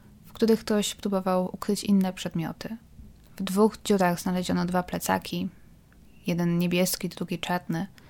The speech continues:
a w innym dole znaleziono drogą parę okularów przeciwsłonecznych. W plecaku znaleziono osiemdziesiąt dolarów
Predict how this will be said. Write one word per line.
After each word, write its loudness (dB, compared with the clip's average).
a -4
w -10
innym 10
dole 6
znaleziono 2
drogą 0
parę 0
okularów 0
przeciwsłonecznych. -8
W -10
plecaku 6
znaleziono 6
osiemdziesiąt 4
dolarów 0